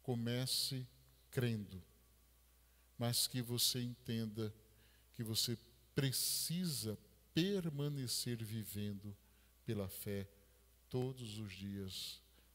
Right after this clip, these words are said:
da sua vida. Agora eu quero te pedir que você possa aprender essa lição.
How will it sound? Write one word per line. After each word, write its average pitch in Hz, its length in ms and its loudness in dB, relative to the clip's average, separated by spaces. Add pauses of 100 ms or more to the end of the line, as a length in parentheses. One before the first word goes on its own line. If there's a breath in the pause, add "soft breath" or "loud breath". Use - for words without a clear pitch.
(120)
da 104 100 -4
sua 98 280 -4
vida. 82 440 -12 (1300 loud breath)
Agora 131 380 2
eu 135 80 0
quero 147 300 0
te - 200 -6
pedir 123 680 -4 (1400 loud breath)
que 165 100 0
você 156 260 4
possa 156 300 0
aprender 127 440 0
essa 123 220 0
lição. 107 480 -2